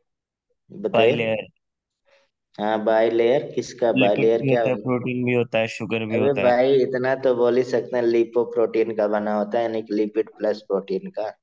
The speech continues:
Speaker 1: ये पढ़े नहीं है, बताइए। Like, ये लिख दे रहे हैं हम, like यूकैरियोट।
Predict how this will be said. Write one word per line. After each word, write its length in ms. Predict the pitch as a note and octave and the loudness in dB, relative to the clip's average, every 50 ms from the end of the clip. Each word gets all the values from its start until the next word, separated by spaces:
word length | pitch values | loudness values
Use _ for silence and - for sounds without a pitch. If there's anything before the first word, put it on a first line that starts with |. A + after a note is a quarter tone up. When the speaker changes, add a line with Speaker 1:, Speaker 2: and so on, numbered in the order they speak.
| _ _ _ _ _ _ _ _ _ _ _ _ _ _ _ _ _ _ _ _ _ - | _ _ _ _ _ _ _ _ _ _ _ _ _ _ _ _ _ _ _ _ _ -2
Speaker 1:
ये 100 | G#2 G#2 | -2 -2
पढ़े 320 | G2+ G#2+ A2+ A2 A#2+ B2 | 0 0 -2 0 0 0
नहीं 200 | B2 B2 B2+ B2+ | 0 0 0 0
है, 180 | B2 A#2 G#2+ G#2 | 0 -2 -2 -2
बताइए। 520 | G2+ G2+ G2+ G2+ G2+ G#2 A2+ B2 - - - - - - _ _ _ _ _ _ _ _ _ _ _ _ _ _ _ _ _ _ _ _ _ _ _ _ _ _ _ _ _ _ _ _ _ _ _ _ _ _ _ _ _ _ _ _ _ _ _ _ _ _ _ _ - _ _ _ _ _ _ _ _ - | -2 -2 0 0 0 2 0 0 -2 -6 -10 -18 -20 -20 _ _ _ _ _ _ _ _ _ _ _ _ _ _ _ _ _ _ _ _ _ _ _ _ _ _ _ _ _ _ _ _ _ _ _ _ _ _ _ _ _ _ _ _ _ _ _ _ _ _ _ _ -20 _ _ _ _ _ _ _ _ -10
Like, 460 | - F#2+ G2 G2 G2+ G#2 G2+ G2+ - - - - _ _ _ _ _ _ _ _ _ _ _ - | -4 -2 0 2 2 0 0 -4 -10 -14 -18 -20 _ _ _ _ _ _ _ _ _ _ _ -4
ये 120 | A2 A2 | -2 -2
लिख 320 | A2 A#2+ C3 B2+ B2+ C3 B2 | 0 2 0 0 0 0 2
दे 120 | G#2 G2 | 2 2
रहे 140 | F#2 F2+ F2+ | 2 0 -4
हैं 60 | F2+ | -6
हम, 120 | F#2 F#2+ G#2 | -6 -4 -2
like 420 | G#2 G#2 G#2+ A2 A2+ A2 A2+ - | 0 2 4 2 2 0 0 -2
यूकैरियोट। 880 | A#2 A#2+ A#2+ A#2 A#2 - A#2 A2 G#2+ A2 A2 A2+ A2 A2+ A2+ A2 - | 0 0 0 0 0 0 0 2 2 2 2 2 2 0 -2 -6 -16